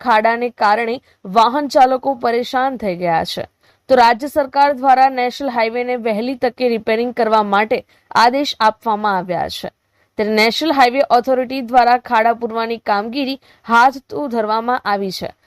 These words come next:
પરંતુ નેશનલ હાઈવે પર પડેલા ખાડા પૂરવામાં હાઈવે ઓથોરિટી દ્વારા વેટ ઉતારવામાં આવી રહી હોય એવું લાગી રહ્યું છે. નેશનલ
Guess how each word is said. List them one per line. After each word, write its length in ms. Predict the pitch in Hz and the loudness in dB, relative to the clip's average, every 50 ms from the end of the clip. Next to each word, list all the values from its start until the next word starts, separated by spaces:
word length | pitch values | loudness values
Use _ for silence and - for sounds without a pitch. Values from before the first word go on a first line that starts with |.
| _ _ _ - | _ _ _ -2
પરંતુ 280 | 233 240 233 - 254 | -2 -2 -2 -2 -2
નેશનલ 460 | 240 226 220 220 240 233 - 339 339 | -2 0 2 2 2 0 0 0 2
હાઈવે 260 | 302 302 269 254 269 277 | 2 2 2 2 2 0
પર 200 | 247 277 269 269 | 0 0 -2 0
પડેલા 400 | 240 269 247 240 233 240 240 240 | 0 0 0 0 2 2 2 2
ખાડા 420 | - - 254 220 220 233 233 226 - | 2 0 0 2 2 2 2 0 -2
પૂરવામાં 460 | 233 214 220 247 254 240 214 233 - _ _ _ _ - | -4 -2 0 0 0 0 -2 -4 -6 _ _ _ _ 2
હાઈવે 280 | 240 240 247 254 277 320 | 4 6 6 6 4 4
ઓથોરિટી 500 | 311 285 262 - 277 269 269 247 262 262 | 2 2 2 0 -2 -2 -2 -4 -6 -6
દ્વારા 380 | 214 233 240 226 240 247 220 190 202 | -2 0 0 2 0 0 -4 -2 0
વેટ 200 | 233 254 285 - - - | 0 0 0 -2 -8 -12
ઉતારવામાં 580 | 240 208 - 220 214 202 208 202 202 208 220 - - | -8 -4 -2 -2 -2 -2 -2 -4 -2 -4 -6 -4 -4
આવી 220 | - 196 185 190 202 | -4 -4 -2 -2 -2
રહી 200 | 202 196 202 214 | -4 -4 -4 -2
હોય 300 | 220 277 254 220 262 269 _ _ _ _ - | 2 2 2 2 2 -2 _ _ _ _ -6
એવું 240 | - 254 285 302 285 240 | -4 -2 0 2 2 4
લાગી 260 | 190 190 208 202 196 | 4 4 2 0 -4
રહ્યું 300 | 180 170 160 175 165 165 - - | -6 -6 -8 -8 -10 -10 -10 -10
છે. 120 | - - - _ _ _ _ _ _ _ | -10 -10 -10 _ _ _ _ _ _ _
નેશનલ 380 | 208 226 240 247 240 - 330 330 | 0 2 2 2 2 0 0 2